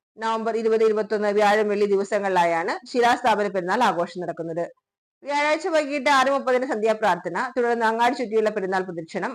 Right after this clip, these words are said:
ആശീർവാദം എന്നിവ ഉണ്ടാകും. രാത്രി ഒമ്പതിന് തലയെടുപ്പുള്ള ഗജവീരന്മാരുടെ അകമ്പടിയോടെ കേരളത്തിലെ പേരുകേട്ട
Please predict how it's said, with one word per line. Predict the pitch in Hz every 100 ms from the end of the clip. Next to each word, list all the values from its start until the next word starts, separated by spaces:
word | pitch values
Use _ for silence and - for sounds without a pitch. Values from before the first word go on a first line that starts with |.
| 208
ആശീർവാദം | 208 220 190 175 180
എന്നിവ | 175 165
ഉണ്ടാകും. | 156 156 165 165 _ -
രാത്രി | 254 254 285 285
ഒമ്പതിന് | 277 269 269 262
തലയെടുപ്പുള്ള | 254 254 254 262 254
ഗജവീരന്മാരുടെ | 240 247 247 247 240 233
അകമ്പടിയോടെ | 208 202 202 185 170 247 254
കേരളത്തിലെ | 247 240 226 247 240
പേരുകേട്ട | 247 262 262 254